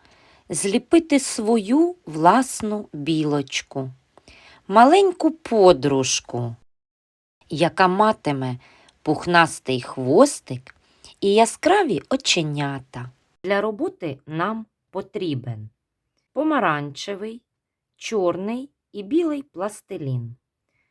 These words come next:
Спочатку помаранчевий пластилін ділимо на частини. Шматочок для голови нашої білочки, тулуб,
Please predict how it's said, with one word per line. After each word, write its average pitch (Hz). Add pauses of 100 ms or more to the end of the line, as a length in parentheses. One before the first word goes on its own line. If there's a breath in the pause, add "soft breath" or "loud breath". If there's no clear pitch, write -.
(120)
Спочатку 196 (120)
помаранчевий 180
пластилін 180 (400)
ділимо 254
на 170
частини. 127 (720)
Шматочок 214 (640)
для 156 (500)
голови 180
нашої 156
білочки, 208 (640)
тулуб, 214